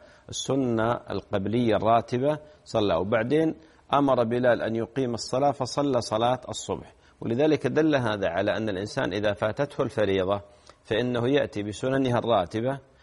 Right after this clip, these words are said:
القبلية والبعدية، وكذلك يأتي بالأذكار التي هي سنة من سنن الصلاة.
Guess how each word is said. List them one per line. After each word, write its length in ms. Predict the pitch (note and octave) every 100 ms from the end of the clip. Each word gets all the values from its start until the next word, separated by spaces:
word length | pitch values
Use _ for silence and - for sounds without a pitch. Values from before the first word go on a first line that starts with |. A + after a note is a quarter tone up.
| _ -
القبلية 680 | B2+ - B2 G2+ G2 F2+ F#2
والبعدية، 720 | A#2+ A#2+ A#2+ A#2+ C#3 D3 D3 - _
وكذلك 520 | - A#2+ C3+ C3 A#2+
يأتي 380 | B2+ A2+ - A2
بالأذكار 1500 | G#2 A#2+ B2+ A#2+ - _ - G#2+ E2 G2+ F2+ G2 - A#2+ A2
التي 420 | G#2+ G2+ G#2 G#2
هي 60 | G2
سنة 460 | - A#2 G#2+ G#2+
من 160 | G#2+ G#2
سنن 400 | - G#2 F#2+ F#2 -
الصلاة. 480 | - - D2+ -